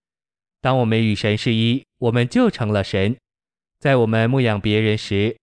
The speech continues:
我们就有神，并且就是神。按着神牧养，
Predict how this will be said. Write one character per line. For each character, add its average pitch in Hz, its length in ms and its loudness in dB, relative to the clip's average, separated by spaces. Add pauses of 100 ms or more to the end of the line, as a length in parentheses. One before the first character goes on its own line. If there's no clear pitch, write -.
(180)
我 120 80 0
们 117 180 0
就 254 220 2
有 113 180 0
神， 107 320 -2 (160)
并 127 160 -2
且 107 240 0
就 247 300 0
是 139 180 -2
神。 104 300 -2 (560)
按 151 180 0
着 120 140 0
神 110 200 0
牧 131 140 0
养， 107 340 0